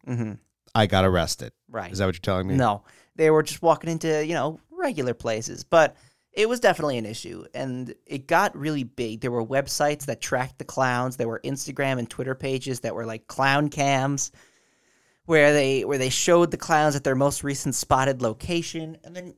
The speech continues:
Speaker 2: It's
Speaker 1: know,
Speaker 2: crazy.
Speaker 1: if you were, like, twenty-six and this is the biggest thing going on and you're kinda like a loser, you'd dress up as a clown and you'd go j-, attract some attention to yourself. I mean, I
Speaker 2: Wow.
Speaker 1: personally probably would not do that,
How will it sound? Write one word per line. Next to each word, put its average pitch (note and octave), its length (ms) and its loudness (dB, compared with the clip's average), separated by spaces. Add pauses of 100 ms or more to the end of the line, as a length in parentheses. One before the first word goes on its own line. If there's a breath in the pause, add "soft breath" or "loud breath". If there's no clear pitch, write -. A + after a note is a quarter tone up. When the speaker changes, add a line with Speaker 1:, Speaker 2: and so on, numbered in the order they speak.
(140)
Speaker 2:
It's D3+ 120 2
Speaker 1:
know, D#3+ 140 8
Speaker 2:
crazy. D3+ 560 0
Speaker 1:
if F#3+ 160 -2
you B3 140 2
were, B3+ 160 8
like, F#3 260 4
twenty-six D#3+ 960 0
and C#3 200 2 (120)
this D#3 240 -6
is D#3 120 -2
the D#3 120 0
biggest D3 400 -2
thing C3+ 180 0
going A#2 260 2
on A2+ 260 -6
and A#2 140 0
you're D3 120 -2
kinda D#3 280 0
like C#3 160 0
a B2 60 -2
loser, C3 480 -2 (200 soft breath)
you'd D4 180 -2
dress G#3 260 4
up A3+ 140 2
as G3+ 80 -2
a A3 80 -2
clown B3+ 440 0
and F3 160 -2
you'd G3 220 -6
go A#3+ 380 2
j-, G#3+ 180 -8 (220)
attract A#3 420 0
some G#3 140 2
attention A#3 420 -2
to F3+ 60 0
yourself. A#2+ 640 -4 (580)
I E3 60 6
mean, F#3+ 140 6
I G3 180 6
Speaker 2:
Wow. - 100 -2
Speaker 1:
personally C#3 580 2
probably D3 440 -2
would A#2+ 200 -4
not G2 260 -12
do - 80 -12
that, - 340 -18